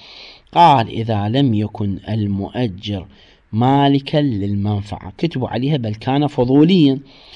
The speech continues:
"ولم يكن وليا ولا وكيلا"، لأنه الولي، الولي ال-، يعني الولي والقيم اللي قائم على اليمن، على الصبي وعلى المجنون وعلى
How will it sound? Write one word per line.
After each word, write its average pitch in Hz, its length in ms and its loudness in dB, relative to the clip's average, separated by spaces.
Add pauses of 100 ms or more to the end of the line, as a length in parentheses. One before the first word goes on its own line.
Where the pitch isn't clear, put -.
(420)
"ولم 240 420 8
يكن 214 480 6
وليا 185 760 4 (640)
ولا 190 520 6
وكيلا"، 160 720 4
لأنه 113 440 -4
الولي، 156 520 2
الولي 117 360 0
ال-، 113 460 -4
يعني 104 220 -6
الولي 127 340 2
والقيم 120 640 0
اللي 95 160 -6
قائم 127 380 -4
على 139 140 -2
اليمن، 135 380 0
على 117 360 -8
الصبي 110 420 -8
وعلى 104 340 -10
المجنون 98 680 -8
وعلى 101 420 -12